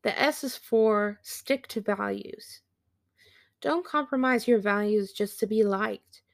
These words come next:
or get what you want. Stand up for what you believe in. T is for truthful.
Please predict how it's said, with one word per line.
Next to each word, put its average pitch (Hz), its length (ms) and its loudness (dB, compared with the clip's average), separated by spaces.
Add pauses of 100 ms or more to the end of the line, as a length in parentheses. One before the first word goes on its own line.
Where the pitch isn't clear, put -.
(460)
or 202 100 2
get 202 180 2
what 208 220 -2
you 226 60 2
want. 202 320 -2 (1200)
Stand 233 560 0
up 208 260 0 (320)
for 220 140 0
what 196 300 -2
you 196 80 -2
believe 196 360 0
in. 190 220 -12 (1300)
T 254 240 2
is 262 160 0
for - 160 -4
truthful. - 760 -2